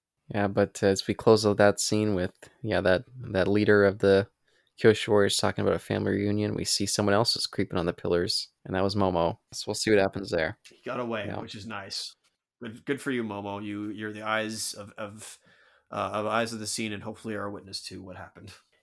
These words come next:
Speaker 1: And as we cut back to Aang, potentially good for him is he refuses to, uh, let go of Katara.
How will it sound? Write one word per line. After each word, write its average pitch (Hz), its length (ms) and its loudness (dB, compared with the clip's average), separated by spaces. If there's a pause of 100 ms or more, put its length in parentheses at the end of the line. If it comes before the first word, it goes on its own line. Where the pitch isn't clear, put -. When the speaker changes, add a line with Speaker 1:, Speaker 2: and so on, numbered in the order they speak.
(140)
Speaker 1:
And 107 220 0
as 104 100 -2
we 110 80 0
cut - 240 0
back 110 200 4
to - 120 -2
Aang, 123 380 0
potentially - 520 2
good 104 220 2
for 107 140 -4
him 113 260 -2
is 104 180 -2
he 101 100 -2
refuses 104 640 0
to, 101 320 2
uh, 95 40 6
let 98 200 2
go 98 160 4
of 92 80 0
Katara. 95 500 4